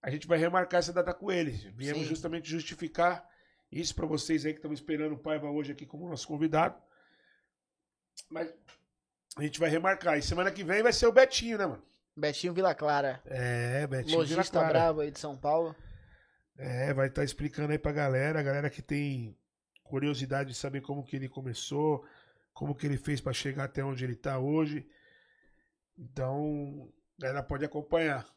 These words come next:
Speaker 2: Legal.
Speaker 1: Vai ser
Speaker 2: Aqui,
Speaker 1: bacana,
Speaker 2: ó.
Speaker 1: mano.
Speaker 2: O Igor. "Salve, Puff. Sou M C de trap e funk. Como faço pra produzir um som com você?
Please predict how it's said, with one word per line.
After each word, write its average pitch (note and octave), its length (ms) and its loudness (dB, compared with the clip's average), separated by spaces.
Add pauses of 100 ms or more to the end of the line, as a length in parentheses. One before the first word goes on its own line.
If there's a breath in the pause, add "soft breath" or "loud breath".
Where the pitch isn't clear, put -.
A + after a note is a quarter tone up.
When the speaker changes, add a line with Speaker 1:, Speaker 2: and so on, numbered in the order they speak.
(320)
Speaker 2:
Legal. C#3 480 -2
Speaker 1:
Vai A#2+ 120 -8
ser - 120 -8
Speaker 2:
Aqui, D3 220 -2
Speaker 1:
bacana, D3+ 220 4
Speaker 2:
ó. - 20 -6
Speaker 1:
mano. C3 180 -12 (800)
Speaker 2:
O E3 200 2
Igor. E3 340 2 (560 soft breath)
"Salve, G3 420 6
Puff. D3+ 480 -2 (400)
Sou F3+ 300 2
M F#3 180 2
C F#3+ 200 -4
de F3+ 160 -6
trap F#3 580 2
e F3 40 -12
funk. D#3 520 -4 (400 soft breath)
Como F#3+ 220 2
faço F#3 320 4
pra F3+ 100 6
produzir E3+ 400 2
um F3 80 -2
som F3 240 -2
com F3+ 140 -4
você? D3+ 500 -2